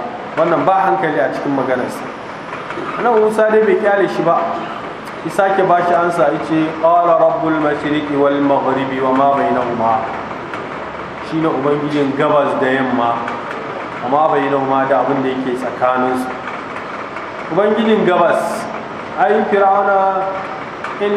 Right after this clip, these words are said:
ta yi, "Inna li mulku Misra wa hadhihi al-anharu tajri min tahti." To, gabacin Misra kuma fa, waye ya yi su? In ya ce, "Inna li mulku Misra wa hadhihi al-anharu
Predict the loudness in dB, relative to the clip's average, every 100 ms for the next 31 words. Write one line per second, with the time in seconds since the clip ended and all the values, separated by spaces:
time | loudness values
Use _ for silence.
0 | -2 2 2 2 0 0 2 2 2 2
1 | 2 2 0 0 0 2 0 2 2 4
2 | 2 -2 -4 -6 -10 -4 0 4 4 4
3 | 2 2 0 0 2 4 4 2 0 -4
4 | -6 -8 -2 0 2 2 2 2 2 2
5 | 2 0 0 -2 -2 -6 -8 -8 -8 0
6 | 2 4 4 4 2 2 2 0 0 2
7 | 2 2 2 4 2 2 -2 -6 -6 -8
8 | -8 0 4 4 4 4 4 0 -2 -6
9 | -6 -8 -10 -10 -10 -10 -10 -10 -4 2
10 | 4 4 4 4 4 4 2 4 4 4
11 | 2 0 0 2 4 4 4 2 2 2
12 | 0 2 0